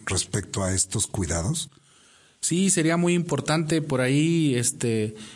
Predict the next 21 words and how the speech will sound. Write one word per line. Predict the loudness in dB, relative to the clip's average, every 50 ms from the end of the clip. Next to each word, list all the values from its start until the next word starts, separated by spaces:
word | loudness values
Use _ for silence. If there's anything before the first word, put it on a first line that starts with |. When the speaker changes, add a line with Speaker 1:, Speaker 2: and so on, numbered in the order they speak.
| -18 -10 -6
Speaker 2:
pues, | -6 -4 -2
por | -2 -2 -2
ejemplo, | 0 0 0 0 0 0
en | 0 0
este | 0 0 -2 -2 0
caso, | 0 0 2 2 0 0
por | 0 0 -2
este | -2 -2 -2
medio | 0 0 2 2 2 2
de | 2 2
la | 2 0
radio | 0 0 0 0 0 0 0 0 -2 -2
que, | -2 -2 -2 -2 -4 -4
que | -4 -4 -2
se | -2
va | -2 0 0
a | 0
difundir | 0 0 0 0 0 2 2 2 0 0 0
lo | 0 0 0
de | 0 0 0
la, | 0 -2 -2 -2 -4 -6 -8 -10